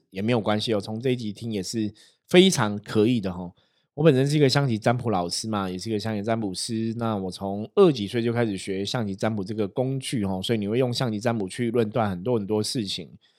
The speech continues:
那后来我在象棋占卜的领域吼，有很多自己的灵感，所以我有写了象棋的弟子规、伏魔师的守则，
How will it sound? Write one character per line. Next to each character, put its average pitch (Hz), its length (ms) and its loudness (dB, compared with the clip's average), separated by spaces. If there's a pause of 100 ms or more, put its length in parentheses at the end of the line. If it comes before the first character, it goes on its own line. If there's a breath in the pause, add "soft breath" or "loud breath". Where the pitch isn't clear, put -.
(220)
那 175 180 4
后 220 200 2
来 120 100 8
我 98 100 2
在 127 140 2
象 135 140 0
棋 107 80 0
占 123 200 0
卜 104 260 -6
的 92 500 -2 (100)
领 104 320 -6
域 156 180 0
吼， 98 200 -2
有 117 160 0
很 110 100 -2
多 107 180 0
自 120 200 -4
己 92 180 -8
的 90 460 -4
灵 110 340 -2
感， 92 300 2 (340)
所 - 160 0
以 156 60 6
我 151 140 6
有 135 100 0
写 120 240 -2
了 101 100 -2
象 123 300 -2
棋 98 260 -6
的 101 220 0
弟 156 220 -4
子 98 160 -8
规、 117 340 2
伏 117 140 -6
魔 110 180 -2
师 120 160 -4
的 113 180 4
守 98 300 -2
则， 101 480 -2